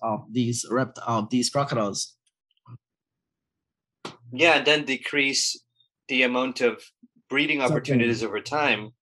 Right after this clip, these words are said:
Speaker 2: And this is a, this is a broader phenomena occurring across species on, in the world right now, right? Where one of the big impacts of climate change that people are not really cognizant of so far is that fertility rates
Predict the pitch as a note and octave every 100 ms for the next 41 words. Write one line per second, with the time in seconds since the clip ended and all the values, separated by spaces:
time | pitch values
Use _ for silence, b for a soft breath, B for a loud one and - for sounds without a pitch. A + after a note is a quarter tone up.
0 | _ B2+ B2 B2 D3+ D3+ D3 B2+ A#2 A2
1 | A2+ - _ D#3 E3+ D3 A#2+ C#3 F3 F3
2 | D3+ B2+ B2 A#2+ A#2 - C3+ B2 A#2+ A2+
3 | B2+ B2+ B2 - - C3 - A#2 A#2 G#2+
4 | A2+ G#2+ G#2+ D3+ D#3+ A#2 A2 G#2 G#2+ A#2+
5 | - A#2+ A#2 A2 G#2+ _ b b - B2+
6 | C3 A#2+ A#2+ A2+ A2 - A#2+ B2 A#2 A2+
7 | - _ _ - E3 E3 C#3 - A#2+ -
8 | B2+ B2+ A#2+ - A#2 G#2+ A2 - G2+ G2
9 | - A#2+ A#2+ G#2+ A2 G#2+ G#2 - B2 B2
10 | A#2 A#2 G#2+ G2+ - A2+ - C3+ C3 A#2
11 | G#2+ - _ _ _ B2 A#2+ A2+ - -
12 | G#2+ G2+ A#2+ A#2 C#3 B2+ A#2 A2 G#2+ -
13 | -